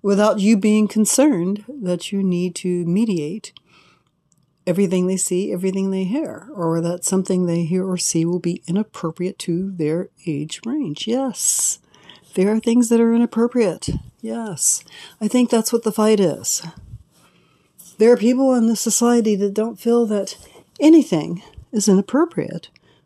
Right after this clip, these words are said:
no matter how old you are, and I disagree with that. I do. And in that aspect, I support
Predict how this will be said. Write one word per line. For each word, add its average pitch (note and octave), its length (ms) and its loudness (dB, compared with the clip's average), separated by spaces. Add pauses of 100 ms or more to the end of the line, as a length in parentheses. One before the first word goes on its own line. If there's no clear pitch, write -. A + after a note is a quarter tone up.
(120)
no G3 80 4
matter F#3 260 2
how A3+ 360 -2 (540)
old C#4+ 320 4
you D#3+ 200 -2
are, D3+ 160 -4
and F#3+ 160 -2
I B3 200 0
disagree - 580 -2
with A#3+ 180 -2
that. - 480 -12 (340)
I A3 80 -4
do. G3+ 380 0 (800)
And A3 160 8
in D#4 160 10
that E4 160 6
aspect, G#3+ 500 2
I F#3+ 180 4
support - 600 -2